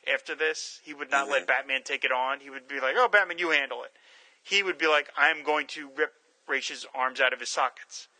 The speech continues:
Speaker 1: for what
Speaker 2: Yes.
Speaker 1: he did to these whales." But plot-wise, they had to get rid of him after this month, so he sort of lets it off. But it,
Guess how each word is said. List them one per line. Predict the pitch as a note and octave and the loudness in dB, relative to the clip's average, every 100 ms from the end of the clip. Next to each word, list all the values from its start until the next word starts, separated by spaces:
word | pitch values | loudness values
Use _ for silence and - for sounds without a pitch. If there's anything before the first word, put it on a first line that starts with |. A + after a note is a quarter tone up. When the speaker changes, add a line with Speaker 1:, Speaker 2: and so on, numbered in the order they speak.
| _ _ | _ _
Speaker 1:
for | E3 | -2
what | C3+ D#3 | 2 2
Speaker 2:
Yes. | - | 2
Speaker 1:
he | |
did | C#3+ | -2
to | C3 | -4
these | B2 A#2+ | -8 -4
whales." | B2+ B2 - - _ - - _ | -2 -2 -8 -16 _ -20 -20 _
But | D#3+ D3 - _ _ _ _ _ _ _ - _ | 4 4 0 _ _ _ _ _ _ _ -20 _
plot-wise, | - F#3+ F3 D#3 D3+ | 4 4 6 4 4
they | C#3+ | 2
had | C#3+ | 0
to | C3+ | 0
get | B2 | 2
rid | C3+ D3 | 4 4
of | B2+ | 4
him | A#2 | -2
after | A#2+ A#2 A#2+ | -2 -4 -10
this | A2+ - | -12 -6
month, | C#3+ C3 A#2 | -2 -2 -2
so | - A#2+ | -6 -6
he | A#2+ B2 | -8 -12
sort | - C#3 | -8 -6
of | B2 | -6
lets | B2 - | -8 -6
it | A#2+ | -6
off. | A2 | -6
But | C#3 | -6
it, | C#3 A#2 | -8 -10